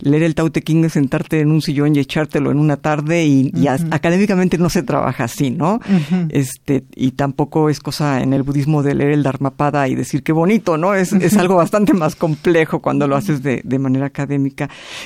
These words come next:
Speaker 1: ¿Cómo has vivido tú esto, Rebeca? Porque, eh, no sé cómo lo veas, a mí me parece innegable que en el Colegio de Filosofía, hasta hace muy poco tiempo,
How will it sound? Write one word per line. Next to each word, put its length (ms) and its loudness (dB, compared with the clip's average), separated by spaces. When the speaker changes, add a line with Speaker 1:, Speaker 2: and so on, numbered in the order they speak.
Speaker 1:
¿Cómo 220 4
has 100 2
vivido 300 4
tú 100 -2
esto, 220 -2
Rebeca? 360 0
Porque, 320 -6
eh, 200 0
no 380 2
sé 120 -2
cómo 180 4
lo 120 2
veas, 300 -2
a 80 4
mí 100 6
me 140 4
parece 300 0
innegable 560 0
que 160 0
en 120 6
el 180 2
Colegio 460 0
de 40 2
Filosofía, 720 -2
hasta 280 -4
hace 120 -2
muy 140 2
poco 240 -4
tiempo, 460 -2